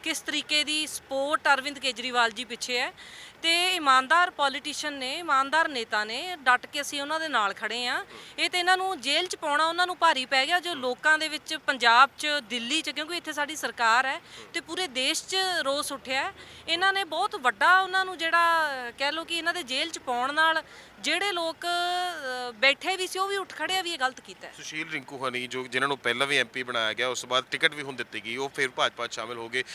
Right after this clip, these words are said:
Speaker 2: ਸ਼ੀਤਲ ਅੰਗਰਾਲ, ਜੋ ਕਿ ਕਿਤੇ ਨਾ ਕਿਤੇ, ਅ, ਕਹਿੰਦੇ ਕਿ ਸੁਸ਼ੀਲ ਰਿੰਕੂ ਦਾ ਵਿਰੋਧ ਕਰਦੇ ਸੀ, ਉਹ ਵੀ ਨਾਲ ਭਾਜਪਾ ਜਾ ਸ਼ਾਮਿਲ ਹੋਏ। ਉਸ ਨੂੰ ਕਿੱਦਾਂ ਦੇਖਦੇ ਹੋ ਕਿ ਲੱਗਦਾ ਉਸ ਨਾਲ ਆਮ ਆਦਮੀ ਪਾਰਟੀ ਨੂੰ ਕੋਈ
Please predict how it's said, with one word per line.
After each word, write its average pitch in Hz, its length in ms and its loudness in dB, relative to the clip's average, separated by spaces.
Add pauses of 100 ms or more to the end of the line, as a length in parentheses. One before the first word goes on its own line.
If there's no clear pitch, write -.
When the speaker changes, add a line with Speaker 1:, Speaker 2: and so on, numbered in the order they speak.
Speaker 2:
ਸ਼ੀਤਲ 175 360 4
ਅੰਗਰਾਲ, 143 320 6
ਜੋ 143 140 -6
ਕਿ 160 100 -4
ਕਿਤੇ 143 160 -4
ਨਾ 147 80 0
ਕਿਤੇ, 143 220 -4
ਅ, 131 400 -6 (120)
ਕਹਿੰਦੇ 131 260 4
ਕਿ 156 100 -2
ਸੁਸ਼ੀਲ 143 300 -6
ਰਿੰਕੂ 139 180 -8
ਦਾ 147 80 -2
ਵਿਰੋਧ 185 260 0
ਕਰਦੇ 131 200 -2
ਸੀ, 117 140 -8 (220)
ਉਹ 226 100 2
ਵੀ 233 100 0
ਨਾਲ 180 220 8
ਭਾਜਪਾ 120 400 0
ਜਾ 113 200 -2
ਸ਼ਾਮਿਲ 120 320 -4
ਹੋਏ। 147 240 2 (220)
ਉਸ 175 220 -4
ਨੂੰ 196 120 -8
ਕਿੱਦਾਂ 156 240 0
ਦੇਖਦੇ 139 300 0
ਹੋ 160 40 -6
ਕਿ 156 100 -2
ਲੱਗਦਾ 123 260 -2
ਉਸ 175 200 -4
ਨਾਲ 170 140 -2
ਆਮ 147 140 0
ਆਦਮੀ 147 200 -4
ਪਾਰਟੀ 139 260 -4
ਨੂੰ 147 100 -10
ਕੋਈ 160 100 -8